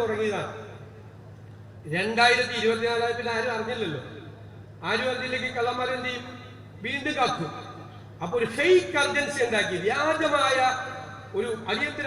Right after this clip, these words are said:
അവസ്ഥ ഉണ്ടാക്കി വീണ്ടും ഇത് അടിച്ചു മാറ്റാൻ ശ്രമിച്ചു. എന്നാ കോടതി പറഞ്ഞത്? ഒന്ന്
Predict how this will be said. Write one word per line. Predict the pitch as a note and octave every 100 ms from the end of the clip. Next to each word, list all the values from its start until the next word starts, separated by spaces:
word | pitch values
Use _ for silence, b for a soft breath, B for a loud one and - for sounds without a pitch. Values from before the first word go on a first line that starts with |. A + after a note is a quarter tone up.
| B3
അവസ്ഥ | B3 - B3+
ഉണ്ടാക്കി | A#3 A3+ A3+ A3+ - - - F3+
വീണ്ടും | D4+ F4 F4+ F#4 E4 D4
ഇത് | C#4+ - - - - -
അടിച്ചു | F#3 A#3+ A3
മാറ്റാൻ | G#3 G#3 -
ശ്രമിച്ചു. | G3 G3 - G3 - - -
എന്നാ | F#3 G#3 G#3
കോടതി | G3+ G#3+ A3
പറഞ്ഞത്? | G#3+ A3 A3 - - - - - -
ഒന്ന് | F3